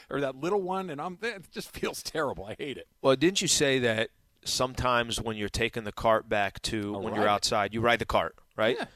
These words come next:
Speaker 2: You're definitely not riding the one at Trader Joe's, and you're definitely
Speaker 1: <laughs>
Speaker 2: not riding the one at, at,
Speaker 1: I
Speaker 2: uh,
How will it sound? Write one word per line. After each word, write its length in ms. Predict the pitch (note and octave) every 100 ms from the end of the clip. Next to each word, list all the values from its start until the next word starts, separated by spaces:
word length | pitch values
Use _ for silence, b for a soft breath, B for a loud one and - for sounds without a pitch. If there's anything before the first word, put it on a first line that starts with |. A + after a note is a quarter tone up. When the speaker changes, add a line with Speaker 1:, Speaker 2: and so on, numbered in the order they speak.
| b _
Speaker 2:
You're 120 | C3
definitely 420 | C3+ C#3+ C#3+ D3+ B2+
not 180 | A#2+
riding 300 | A#2+ A2+ A2
the 60 | A2+
one 160 | G#2+ A2
at 80 |
Trader 300 | - A#2 G#2+
Joe's, 440 | G2 G#2 G2 G2 - b b -
and 100 | B2
you're 100 | B2+
definitely 380 | B2+ C3 - B2+
Speaker 1:
<laughs> 80 |
Speaker 2:
not 120 | A#2+ A#2
riding 260 | A2+ A2
the 80 | A2
one 240 | G#2+ G#2
at, 220 | G2+ G2 G2+ -
at, 320 | G2 F#2+ -
Speaker 1:
I 80 | G2+
Speaker 2:
uh, 220 | F#2 F#2+